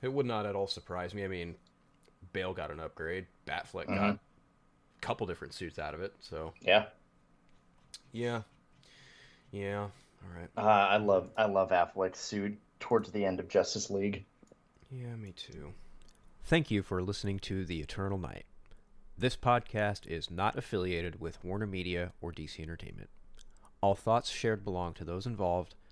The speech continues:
Speaker 1: and not the companies they happen to work for or be talking about. Drop us an email at eternal night pod at gmail dot com or follow us on Twitter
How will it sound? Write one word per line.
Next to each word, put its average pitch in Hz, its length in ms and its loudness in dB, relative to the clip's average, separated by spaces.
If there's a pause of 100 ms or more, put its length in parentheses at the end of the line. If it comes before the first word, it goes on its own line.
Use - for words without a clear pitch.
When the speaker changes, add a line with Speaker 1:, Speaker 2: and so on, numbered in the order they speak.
(360)
Speaker 1:
and 85 120 -4
not 87 140 -2
the - 60 -16
companies 95 400 -6
they 87 100 -4
happen 87 200 0
to 107 60 0
work 92 180 -2
for 87 240 -4
or 76 180 -8
be 76 120 -10
talking 69 340 -10
about. 73 260 -10 (1080)
Drop 95 200 4
us - 120 -2
an 160 80 -2
email 95 400 0 (600)
at 82 80 -2
eternal 98 380 -2
night 92 300 -2 (560)
pod 76 460 0 (500)
at 87 180 -2
gmail 87 480 -4
dot 78 220 -4
com 87 260 -4 (160)
or 92 300 0 (560)
follow 82 180 0
us - 140 -8
on 82 80 -4
Twitter 123 400 0